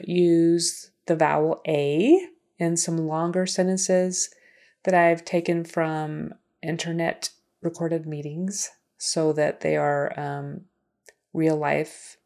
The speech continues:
language sentences. Um, same thing. Uh, first time it'll be slower, more exaggerated. Second time, more natural. So try to repeat.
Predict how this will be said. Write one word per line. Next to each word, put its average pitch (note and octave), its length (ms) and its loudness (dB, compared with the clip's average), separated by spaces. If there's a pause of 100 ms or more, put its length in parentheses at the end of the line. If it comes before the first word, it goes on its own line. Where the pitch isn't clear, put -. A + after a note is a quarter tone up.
(880)
language D3+ 760 -6 (260)
sentences. D#3+ 800 -6 (1040)
Um, D#3 240 -4
same G#3 280 4
thing. F#3 400 0 (280)
Uh, D#3 220 0 (120)
first F#3+ 300 0
time F#3 260 2
it'll E3+ 140 0
be E3+ 140 0
slower, G3+ 560 4
more E3+ 180 0
exaggerated. E3+ 800 2
Second E3+ 320 -4
time, D#3+ 260 -2
more D#3 140 -2
natural. C#3+ 500 -6
So - 220 -4
try D#3 420 -2
to D#3+ 200 -4
repeat. - 500 -8